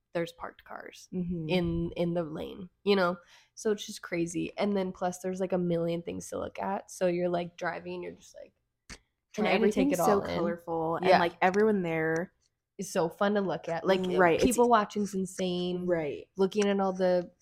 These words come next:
Speaker 1: stores, everything.
Speaker 2: And such a wide variety of people watching, 'cause it's, like, you have, like, there's, like, homeless people, and then there's, like, the people who just live in L A but aren't, like, influencers, and then there's, like,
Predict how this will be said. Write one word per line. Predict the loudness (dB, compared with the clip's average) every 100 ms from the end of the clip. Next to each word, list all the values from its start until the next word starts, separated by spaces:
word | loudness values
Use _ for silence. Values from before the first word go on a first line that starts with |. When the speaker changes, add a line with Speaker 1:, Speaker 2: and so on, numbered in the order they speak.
| _ _
Speaker 1:
stores, | -10 -2 0 0 -2
everything. | -4 -2 -2
Speaker 2:
And | 0
such | 0 2
a | 0
wide | 0 -2 -4
variety | -4 -4 -6
of |
people | -8 -10 -6
watching, | -6 -6 -8
'cause | -6
it's, | -8 -6
like, | -8 -10 -10
you | -6
have, | -4 -4 -6 -4
like, | -6 -8 _ _ _ _ _ _
there's, | 0 0 0
like, | -6
homeless | -4 0 2 2 0
people, | -2 4 6 6 6 2 -2
and | -2 -2
then | 0
there's, | -2 -2
like, | -4 -4 -6 _ _ _ _
the | -4
people | 0 2
who | 2
just | 2 2
live | 4 6
in | 6
L | 4 2
A | 2 0
but | 0 0
aren't, | 0 -4 -4
like, | -4 -4 -8 _ -6
influencers, | -6 -6 -4 -4 -4 -4 -4 -4
and | -4 -4
then | -2
there's, | -2 -2
like, | -6